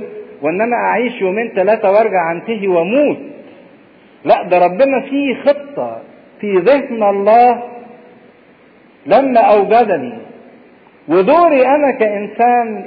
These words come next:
إني أكتشف هذه الخطة وأنفذها، أعيشها. حلاوة بولس الرسول إنه أول ما اتقابل مع ربنا قال له هذه العبارة:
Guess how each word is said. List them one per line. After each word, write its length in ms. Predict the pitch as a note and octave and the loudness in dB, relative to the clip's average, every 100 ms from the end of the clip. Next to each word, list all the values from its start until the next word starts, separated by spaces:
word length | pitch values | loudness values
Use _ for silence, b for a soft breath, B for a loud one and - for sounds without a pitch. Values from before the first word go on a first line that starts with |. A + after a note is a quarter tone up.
| - | -4
إني 320 | G#3 G3+ F3+ | -2 -2 -2
أكتشف 520 | F3 - B3+ B3+ G#3 - - | -4 -2 -4 -2 -8 -10 -2
هذه 420 | A3 A3+ G3 F#3+ | 2 2 0 -4
الخطة 680 | F#3 F3+ A#3 A3+ - G#3+ G#3+ - - - - - _ _ _ _ _ _ _ | -4 -4 -4 -4 -2 -2 -2 -10 -20 -20 -20 -20 _ _ _ _ _ _ _
وأنفذها، 960 | D3 D3+ D#3 D3+ - G3 - - G#2+ - - - _ _ _ - | -8 -6 -6 -8 -6 -6 -6 -12 -20 -20 -20 -20 _ _ _ -4
أعيشها. 580 | C#3 F3 G#3 - - - - - _ _ _ _ _ _ _ - | -2 -2 -4 -12 -18 -20 -20 -20 _ _ _ _ _ _ _ -2
حلاوة 340 | D#3+ A3+ D4 A#3 | 2 2 2 0
بولس 420 | B3+ D#4 C#4 - A3 | -2 0 0 0 0
الرسول 880 | G#3 G3+ - B3 B3+ A#3+ A3 F#3+ - - - - - - | 0 0 -2 -4 0 0 -2 -8 -12 -18 -20 -20 -18 -8
إنه 300 | F3+ F3+ F3+ | -6 -4 -2
أول 480 | A#3+ C#4+ C4 A3+ G3+ | 2 2 2 0 0
ما 140 | F#3+ | -4
اتقابل 480 | A#3 A3+ B3 A#3 G3+ | -4 -2 0 0 -2
مع 160 | G3 F#3 | 0 0
ربنا 480 | F3+ F#3 A#3 G3+ G#3 | 0 -2 -4 -2 -2
قال 160 | A3 | -2
له 60 | G3 | -4
هذه 460 | F3 A3 G3 F#3 F3 | -2 -2 0 -4 -4
العبارة: 680 | D#3+ D#3+ E3 F3+ D#3+ A#2+ | -2 0 2 2 2 -2